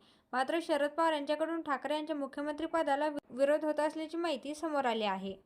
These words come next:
त्यामुळे राजकीय वर्तुळात एकच खळबळ उडाली असून महाविकास आघाडी धोक्यात आल्याचं बोललं जात आहे.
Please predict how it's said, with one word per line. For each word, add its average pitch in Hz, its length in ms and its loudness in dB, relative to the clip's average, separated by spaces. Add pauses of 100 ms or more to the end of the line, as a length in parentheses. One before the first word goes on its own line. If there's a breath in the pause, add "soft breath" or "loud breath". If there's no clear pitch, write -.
(140)
त्यामुळे 339 320 4
राजकीय 294 400 0
वर्तुळात 320 420 2
एकच 285 280 -2
खळबळ 294 220 2
उडाली 277 380 2
असून 302 260 -2 (220)
महाविकास 311 460 2
आघाडी 320 320 2
धोक्यात 285 380 0
आल्याचं 302 440 2
बोललं 247 260 0
जात 247 240 0
आहे. 202 320 -2